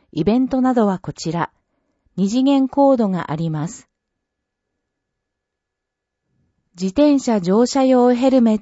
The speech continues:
トの購入費補助。六月一日以降に購入する新品、かつエスジーマークなどの安全基準を満たすもので、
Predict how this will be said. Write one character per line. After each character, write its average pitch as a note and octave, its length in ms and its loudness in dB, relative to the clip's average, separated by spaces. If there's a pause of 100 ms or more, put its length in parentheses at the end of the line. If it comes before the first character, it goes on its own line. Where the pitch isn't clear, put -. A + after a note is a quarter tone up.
ト F3+ 140 -2
の D3+ 240 -4 (320)
購 C4 260 6
入 C4+ 260 2
費 - 400 -6
補 A3+ 200 -2
助。 F#3 220 -2 (1160)
六 G3 280 0
月 C#4 420 0
一 C4 160 0
日 C#4 300 0
以 C4+ 80 -2
降 A#3+ 260 4
に G3+ 160 0
購 G#3 300 0
入 G#3+ 260 2
す G3 200 -6
る F#3+ 240 -2 (120)
新 A3 420 -2
品、 G#3 360 0 (280)
か A3+ 140 -2
つ F#3 280 -6 (460)
エ - 100 -8
ス B3+ 200 -4
ジ C#4 220 0
ー C4+ 40 4
マ C#4 220 4
ー C4 40 -2
ク A#3+ 120 -4
な G3+ 140 -2
ど F3+ 160 -2
の D#3+ 280 -4
安 A3+ 280 0
全 B3+ 260 2
基 B3+ 200 -4
準 A#3+ 300 2
を F3 120 -2
満 D#3+ 160 -6
た A3 120 0
す - 160 -8
も D#3+ 140 -4
の E3 140 -4
で、 C#3+ 220 -6